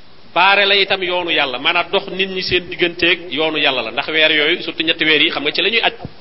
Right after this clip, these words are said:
Bu ci guerre déclaré, ah, nit ñi li leen Yàlla digal ci wàllu aj du duñ ko mën a cee def. Moo tax mu ne kon ku ci déclaré ab xeex, yaa ngi baare nit ñi ba duñ mën a jaar ci santaane Borom bi tabaraka wa taala. Wa kufrun bihi, ak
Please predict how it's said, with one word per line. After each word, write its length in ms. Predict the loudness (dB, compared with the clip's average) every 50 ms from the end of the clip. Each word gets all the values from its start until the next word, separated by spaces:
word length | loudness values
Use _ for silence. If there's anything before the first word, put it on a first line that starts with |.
| -18 -18 -16 -12 -4
Bu 60 | -2
ci 100 | -2 0
guerre 260 | 2 4 4 4 6
déclaré, 420 | 4 2 2 4 4 4 6 4 2 0 -2 -10 -10 -8
ah, 100 | -8 -8 -8
nit 200 | -8 -8 -8 -4
ñi 240 | -2 -2 -2 -2 -4 -6 -12 -16 -18 -18 -20 -20 -20 -20 -20 -18 -18 -16 -10
li 200 | -4 0 2 2
leen 120 | 2 4
Yàlla 220 | 4 4 4 4
digal 200 | 2 2 2 2 4
ci 60 | 4
wàllu 180 | 2 4 4 2
aj 80 | 0 0 -2
du 60 | -2
duñ 120 | -4 -4 -2
ko 80 | 0 0
mën 80 | 2 2
a 40 | 4
cee 100 | 2 2
def. 100 | 2 0 -4 -8 -12 -14 -16 -18 -18 -18 -18 -12 -8
Moo 80 | -6 -2
tax 100 | -2 0
mu 60 | 0
ne 80 | 0 0
kon 160 | 0 0 0
ku 80 | 0
ci 100 | -2 0
déclaré 380 | 0 0 2 4 4 4 4 4
ab 120 | 2 0 0
xeex, 200 | 2 2 2 2 0 -4 -8 -12 -18 -20 -20 -20 -20 -20 -12 -4
yaa 220 | 0 2 4 4 4
ngi 300 | 4 2 2 2 0 -8 -14 -16 -16 -18 -18 -20 -10 -4
baare 460 | 0 2 4 4 4 4 4 2 0 -2
nit 260 | -4 -6 -6 -6 -4
ñi 80 | -4
ba 100 | -4 -2 -2
duñ 120 | -4 -2 -2
mën 140 | -2 -2
a 40 | 0 0
jaar 180 | 0 0 0 0
ci 40 | -4 -6
santaane 340 | -6 -4 -2 -2 -2 -2 -2
Borom 200 | -4 -6 -6 -6
bi 60 | -8 -8
tabaraka 260 | -6 -6 -6 -6 -8
wa 80 | -10 -10
taala. 260 | -10 -10 -12 -12 -16 -18 -18 -20 -20 -18 -18 -20 -8 0
Wa 120 | 2 2 4
kufrun 420 | 6 6 4 4 4 2 0 2
bihi, 460 | 0 0 2 4 4 2 2 0 -2 0
ak 120 | 0 0